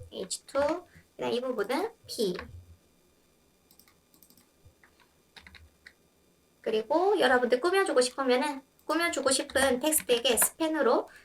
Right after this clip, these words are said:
요렇게 감싸주는 게 더 좋을 것 같아요. 스펜, 스펜, 첫 구매, 특별 할인, 스펜. 스펜을 가지고 있는 애들한테는 제가 나중에 밑줄을 주려고 합니다.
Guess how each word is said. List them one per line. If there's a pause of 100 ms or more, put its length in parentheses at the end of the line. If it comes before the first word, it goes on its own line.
(140)
요렇게
감싸주는
게
더
좋을
것
같아요.
스펜,
스펜, (360)
첫
구매, (1900)
특별
할인,
스펜.
스펜을
가지고
있는
애들한테는
제가
나중에
밑줄을
주려고
합니다.